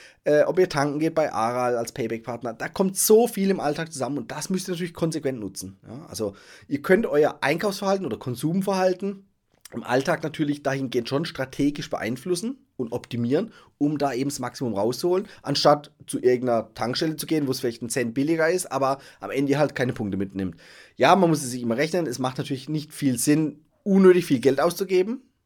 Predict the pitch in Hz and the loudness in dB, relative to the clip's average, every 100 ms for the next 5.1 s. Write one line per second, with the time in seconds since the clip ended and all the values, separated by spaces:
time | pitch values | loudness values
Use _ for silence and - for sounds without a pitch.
0 | _ _ _ - 101 92 - 98 123 139 | _ _ _ -6 -4 -4 -4 -2 0 0
1 | 151 175 160 170 175 175 151 180 170 127 | -2 0 0 -2 0 -2 0 -2 -2 0
2 | 127 107 - 143 180 - - 202 196 285 | -2 -2 -2 -4 -4 -8 -6 -6 -4 -8
3 | - - - - - _ 151 160 170 165 | -12 -20 -20 -20 -20 _ 2 4 4 4
4 | 160 175 196 - 165 180 170 160 170 165 | 2 0 -2 -2 0 0 2 2 2 -4
5 | - | -16